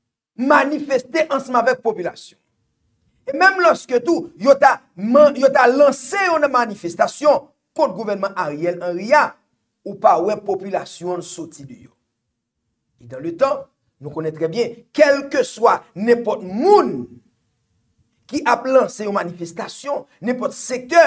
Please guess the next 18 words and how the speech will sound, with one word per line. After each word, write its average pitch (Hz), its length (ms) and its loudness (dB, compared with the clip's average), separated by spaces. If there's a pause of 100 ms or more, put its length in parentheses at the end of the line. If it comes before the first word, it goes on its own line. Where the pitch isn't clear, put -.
(420)
se 247 300 -4
toujou 262 420 -2
yon 277 180 0
seri 285 360 0
de 262 120 8 (880)
kòb 381 360 4
nèg 247 240 2
yo 240 80 2
mete 214 280 -2
de 190 180 -2
yo 226 160 4 (540)
pou 202 140 -14
ke 202 80 -8
yo 180 140 0
menm 190 500 -6 (140)
yo 180 160 -6
kapab 170 440 -4
lanse 170 600 -6